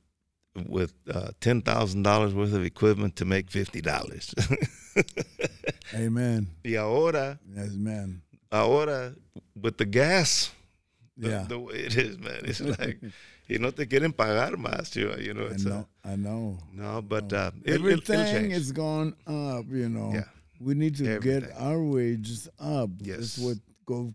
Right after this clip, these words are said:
Speaker 2: coincide with the, all the other prices, man, you
Speaker 1: Mm-hmm.
Speaker 2: know.
Speaker 1: Yep.
Speaker 2: It costs a lot of effort and money just to get ourselves to where we need to be to perform,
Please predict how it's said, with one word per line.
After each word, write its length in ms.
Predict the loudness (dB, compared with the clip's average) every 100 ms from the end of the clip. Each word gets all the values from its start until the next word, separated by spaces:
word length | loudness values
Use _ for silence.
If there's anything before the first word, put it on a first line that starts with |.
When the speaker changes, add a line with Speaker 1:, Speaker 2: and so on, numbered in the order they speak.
| -6
Speaker 2:
coincide 540 | 0 0 0 -4 -4
with 200 | -4 -6
the, 120 | -6
all 240 | -8 -6 -4
the 180 | -2 -2
other 160 | -4
prices, 580 | -8 -14 -12 -12 -12 -12
man, 360 | -8 -6 -6 -6
you 60 |
Speaker 1:
Mm-hmm. 60 | -6
Speaker 2:
know. 180 | -8 -10 -12
Speaker 1:
Yep. 200 | -8 -8 -6
Speaker 2:
It 140 | -8 -6
costs 320 | -6 -6 -4
a 60 |
lot 360 | -6 -4 -4 -4
of 220 | -4 -6 -14 _ _ _ _
effort 420 | -4 -4 -4 -4
and 220 | -2 0 -2
money 640 | -2 0 2 4 2 -2 -8 -20 -20
just 240 | -10 -8 -6
to 60 |
get 240 | -6 -4 -4
ourselves 520 | -4 -6 -4 -4 -6
to 100 | -8
where 340 | -10 -10 -10 -6
we 200 | -4 -2
need 220 | -2 -4
to 80 | -6
be 260 | 0 0 0
to 120 | -6
perform, 460 | -8 -10 -12 -18